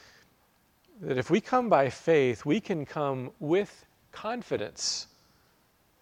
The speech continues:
to God. Because it was never on the basis of who we are that we were admitted in the first place.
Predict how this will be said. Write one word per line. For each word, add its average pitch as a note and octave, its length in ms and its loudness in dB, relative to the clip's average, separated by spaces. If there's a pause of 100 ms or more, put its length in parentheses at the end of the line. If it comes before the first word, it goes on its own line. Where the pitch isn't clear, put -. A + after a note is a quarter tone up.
(120)
to C#3 140 -4
God. A2+ 420 2 (1120)
Because F#3+ 300 8
it G3 80 10
was F3+ 180 8
never A#3+ 420 8
on G#3+ 120 6
the G3 80 2
basis F#3+ 460 6
of E3+ 120 4
who F3+ 260 0
we F3 440 4
are G#2 400 6
that F#3 140 0
we F3+ 140 4
were F3 200 6
admitted F#3+ 440 4
in G3+ 100 0
the G#3+ 80 4
first C4+ 280 4
place. G#2 420 4